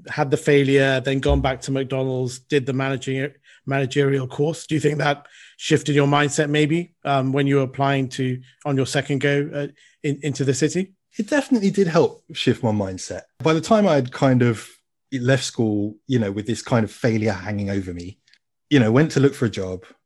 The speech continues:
Speaker 2: ended up back at McDonald's. You know, I think I was feeling pretty low at that point,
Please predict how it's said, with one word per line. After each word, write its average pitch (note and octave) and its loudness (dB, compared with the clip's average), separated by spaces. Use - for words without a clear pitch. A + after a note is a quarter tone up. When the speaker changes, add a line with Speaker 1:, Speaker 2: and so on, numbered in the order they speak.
Speaker 2:
ended C#3 4
up A2 2
back A#2 0
at A2 0
McDonald's. G2 -6
You A3+ 8
know, C#3+ 8
I D#3 8
think A#3+ 6
I - 10
was A3 6
feeling F#3+ 8
pretty D3 6
low C3 10
at G#2+ 4
that G#2+ 0
point, F#2 -4